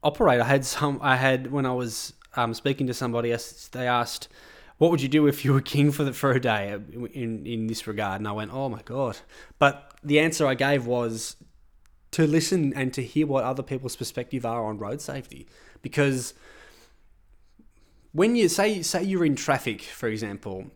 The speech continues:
and you get everyone's perspective and you get everyone's answers, some of them might be quite similar, some of them might be quite different, and there's, but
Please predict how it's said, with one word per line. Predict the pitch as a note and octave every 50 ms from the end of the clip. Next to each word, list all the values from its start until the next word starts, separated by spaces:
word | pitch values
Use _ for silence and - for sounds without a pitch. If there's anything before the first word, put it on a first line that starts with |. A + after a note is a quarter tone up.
| _ - -
and | - A#2+ A#2
you | A#2
get | A#2 - B2 A#2+ A#2 - - - - _ - - -
everyone's | - F3 F3+ F3 F3+ G3+ F3+ D#3+ D3 C#3 C#3 C3+ C3 B2+ - -
perspective | - C3 - - - C#3 B2+ - - - G#2 F2 E2 E2+ - - - - _ _ -
and | - A#2 A2+ G#2+
you | A2
get | B2 D3 D3+ D#3
everyone's | D#3+ D#3 D#3+ D3+ C#3 C#3 C3 B2 - -
answers, | A#2+ A#2+ A#2+ A#2 - - G2+ F#2 E2 D#2+ - - - - - - - - - - - _ _ _ _ _ _ - _ _ _ _ - _ _ _ _ _ _ _ _ -
some | - F#3 F3+
of | F#3+ F3+
them | F3+ E3+
might | E3 D#3+ D#3
be | E3 D#3+
quite | D#3+ - D#3 D3+ C#3+ C#3
similar, | - - D#3+ E3 F3 G3 G#3+
some | - - D#3 D3
of | D3+
them | D3 C#3+
might | C3 B2+ B2
be | C3
quite | - - - B2 A#2 -
different, | - C3+ - - A2+ G2 -
and | A2 A2 A2+
there's, | A#2+ A#2+ A#2 A#2 A#2+
but | A#2 A#2+ A#2 B2+ B2 -